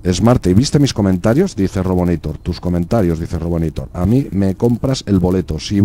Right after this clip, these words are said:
si voy. Si voy, dice Twitter, hace oficial. Pepe, ¿no tienes ganas de jugar Left four Dead dos hoy? Sí. Sí. Lo que pasa es que me apetece. Es que son treinta y tres juegos y se me van acumulando las ganas. Y tenía muchas ganas de,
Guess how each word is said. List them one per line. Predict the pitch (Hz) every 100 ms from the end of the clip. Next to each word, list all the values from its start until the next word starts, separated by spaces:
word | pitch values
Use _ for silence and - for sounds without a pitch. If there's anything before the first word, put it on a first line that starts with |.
| -
si | - 90
voy. | 90 87 69 - - - - - - - -
Si | - - 107
voy, | 92 85
dice | 80 85
Twitter, | - 92 85
hace | 82
oficial. | - - 78
Pepe, | - - 113
¿no | 110
tienes | 139 123
ganas | 123 110
de | 107
jugar | 101 104
Left | 98 95
four | 98 87
Dead | 92 80 -
dos | 90 78 -
hoy? | 92 120 165
Sí. | - - - 151 170 - - - - - - - -
Sí. | - - 170 - -
Lo | 107
que |
pasa | - 156
es |
que |
me | 151
apetece. | - 127 123 117 98
Es | 139
que | -
son | 147 175
treinta | 156 151 135
y | 123
tres | 147 160
juegos | - 170 147 151 - - - - - - -
y | 113
se | -
me | 113
van | 120 156
acumulando | 156 147 131 160 160
las | 110
ganas. | 127 139 -
Y | 104
tenía | 101 120 151
muchas | 156 147 127
ganas | 143 160 135
de, | 131 110 104 95 92